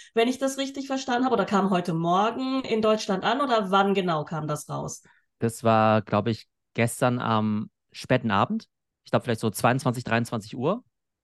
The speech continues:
Speaker 2: Und, ähm, genau, ich bin gestern <laughs> ausnahmsweise mal früh schlafen gegangen.
Speaker 1: <laughs> Also
Speaker 2: Und
Speaker 1: hast du
Speaker 2: dann
Speaker 1: es nicht sofort mitgekriegt, ausnahmsweise?
Speaker 2: Genau, aber dann bin ich halt irgendwie, äh, zufällig dann kurz nachts aufgewacht, ja, um halt was zu trinken. Und da hab ich gleich auf meinem Handy irgendwelche Nachrichten gesehen von wegen, „Oh, Sam Altman wurde entlassen.“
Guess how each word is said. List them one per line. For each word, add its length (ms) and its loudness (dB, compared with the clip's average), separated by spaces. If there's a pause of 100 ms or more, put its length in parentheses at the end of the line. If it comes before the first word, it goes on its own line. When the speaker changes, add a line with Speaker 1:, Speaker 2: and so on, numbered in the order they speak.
(200)
Speaker 2:
Und, 500 4
ähm, 300 2
genau, 160 6
ich 80 0
bin 120 -4
gestern 360 0
<laughs> 0 -
ausnahmsweise 500 2
mal 140 4
früh 180 -2
schlafen 300 2
gegangen. 380 -2 (200)
Speaker 1:
<laughs> 80 4
Also 40 4
Speaker 2:
Und 160 6
Speaker 1:
hast 100 6
du 40 6
Speaker 2:
dann 120 8
Speaker 1:
es 100 0
nicht 160 4
sofort 460 6
mitgekriegt, 560 0
ausnahmsweise? 420 -2
Speaker 2:
Genau, 360 4 (320)
aber 160 4
dann 160 2
bin 80 -6
ich 100 -8
halt 160 -4
irgendwie, 380 -4
äh, 180 2
zufällig 300 -2
dann 160 2
kurz 180 -2
nachts 180 0
aufgewacht, 480 0
ja, 140 4
um 220 -2
halt 120 0
was 140 -4
zu 80 -10
trinken. 320 -2
Und 100 -4 (280)
da 60 4
hab 80 4
ich 40 -6
gleich 180 2
auf 120 0
meinem 160 0
Handy 240 2
irgendwelche 240 -2
Nachrichten 320 0
gesehen 220 -2
von 140 -4
wegen, 240 0
„Oh, 180 6 (280)
Sam 260 -4
Altman 280 0
wurde 160 2
entlassen.“ 440 -4